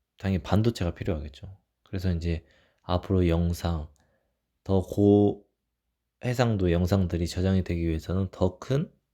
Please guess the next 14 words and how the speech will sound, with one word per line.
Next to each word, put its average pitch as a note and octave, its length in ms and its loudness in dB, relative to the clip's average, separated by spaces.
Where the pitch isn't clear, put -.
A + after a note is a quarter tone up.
뭐 E2+ 100 -2
메모리가 F2 540 2
필요하고 A2+ 720 -2
그만큼 F#2 440 -2
또 F#2 100 -2
반도체도 G2 460 0
더 - 140 -4
많이 F2+ 280 2
필요해질 B2 420 -4
거다. G2+ 400 -10
이렇게만 A2 560 2
단순히 G#2+ 340 -2
생각을 B2 380 -2
해도 A2 320 -6